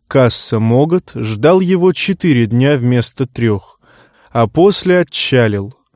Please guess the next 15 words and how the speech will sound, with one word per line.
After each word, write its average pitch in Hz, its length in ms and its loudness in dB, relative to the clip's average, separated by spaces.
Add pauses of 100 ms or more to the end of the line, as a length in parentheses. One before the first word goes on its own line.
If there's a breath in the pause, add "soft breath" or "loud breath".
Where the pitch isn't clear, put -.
(240)
С - 180 -12
тех 120 360 -2
пор 180 340 2
прошло 120 560 -2
две 120 260 0
недели. 113 540 -2 (1300)
Домашние 208 680 2
гвардейцы 160 720 0
Мандерли 147 800 2
носили 123 560 0
шерстяные 131 680 -2
плащи 117 580 0
цвета 160 520 -2
морской 143 480 0
волны 135 560 0